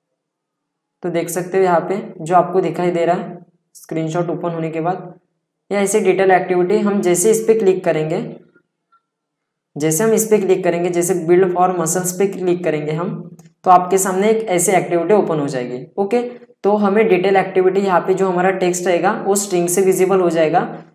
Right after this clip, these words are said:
तो हमें string में detail कुछ भी लिख देना आपको। तो मैं heading दे देता हूँ यहाँ से and यहाँ से मैं control V से paste कर देता हूँ and आपको डॉट देना है and आप यहाँ से कुछ भी लिख सकते हो। तो मैं कुछ भी लिख देता हूँ temporary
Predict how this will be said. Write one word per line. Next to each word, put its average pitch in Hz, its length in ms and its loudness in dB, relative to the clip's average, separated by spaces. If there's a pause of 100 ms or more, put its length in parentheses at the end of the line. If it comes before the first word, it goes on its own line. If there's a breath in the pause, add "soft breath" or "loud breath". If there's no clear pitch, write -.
तो 196 80 -2
हमें 208 180 2
string 190 420 0
में 214 360 -4 (320)
detail 180 440 0
कुछ 175 140 0
भी 180 120 -2
लिख 190 200 4
देना 185 200 0
आपको। 196 320 -4
तो 190 120 -4
मैं 190 120 -4
heading 175 340 -2
दे 180 80 0
देता 175 220 0
हूँ 180 100 -2
यहाँ 170 180 0
से - 140 -6 (1900)
and 175 240 -2
यहाँ 175 200 -2
से 170 120 -4
मैं 208 180 -2 (300)
control 160 300 0
V 165 100 -4
से 220 120 2
paste 175 320 -2
कर 139 120 -4
देता 127 240 -8
हूँ 143 160 -16 (200)
and 175 280 -6
आपको 156 240 -4
डॉट 160 280 4
देना 170 200 -2
है - 160 -8
and - 340 -4
आप 214 220 2
यहाँ 185 140 6
से 196 180 2
कुछ 175 140 2
भी 156 100 -2
लिख 151 160 -4
सकते - 260 -6
हो। 151 80 -2
तो 175 140 -4
मैं 180 140 -4
कुछ 170 100 -2
भी 175 140 -2
लिख 175 160 2
देता 175 220 0
हूँ - 460 -6
temporary 160 400 -2